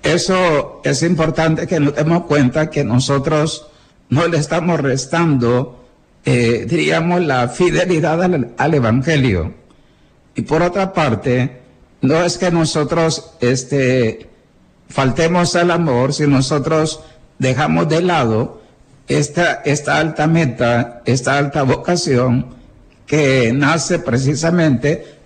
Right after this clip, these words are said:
de un proceso de maduración y discernimiento. La familia, sin embargo,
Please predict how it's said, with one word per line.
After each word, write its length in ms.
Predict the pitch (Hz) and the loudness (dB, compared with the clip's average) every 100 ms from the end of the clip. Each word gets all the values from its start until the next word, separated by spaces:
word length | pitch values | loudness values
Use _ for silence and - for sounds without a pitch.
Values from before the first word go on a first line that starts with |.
| - | -2
de 120 | 135 | 0
un 120 | 170 | 0
proceso 680 | 156 147 143 156 143 131 147 | 0 -2 0 0 0 0 0
de 140 | 156 | 0
maduración 840 | 156 156 156 170 170 131 123 127 - - - - - | 0 2 2 0 0 0 0 0 -2 -8 -20 -14 -2
y 120 | 151 | 0
discernimiento. 1000 | 151 - 131 131 120 127 113 104 80 - _ _ _ - _ _ _ - | 0 0 -2 0 2 2 2 0 -4 -12 _ _ _ -20 _ _ _ -4
La 160 | 156 | -2
familia, 560 | 151 147 214 214 220 180 | 0 2 2 2 2 2
sin 200 | 180 170 | 0 2
embargo, 800 | 196 160 156 123 165 220 202 - | 2 2 0 0 0 0 -4 -12